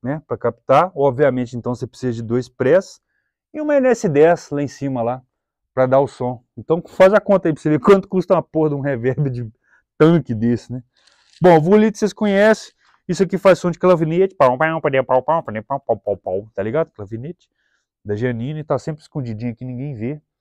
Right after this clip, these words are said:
Essa potência A cento e dois também veio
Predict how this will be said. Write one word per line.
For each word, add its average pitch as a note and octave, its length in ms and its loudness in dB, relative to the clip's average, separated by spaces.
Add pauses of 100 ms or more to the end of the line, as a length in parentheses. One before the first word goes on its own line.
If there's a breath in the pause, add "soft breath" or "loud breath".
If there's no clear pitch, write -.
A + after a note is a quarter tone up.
(1300)
Essa F3+ 280 2
potência F3+ 580 -4
A E3 180 6
cento F3 300 -10
e C#3+ 40 -10
dois C#3 580 -4 (260)
também D#3+ 540 -2
veio D3 480 -2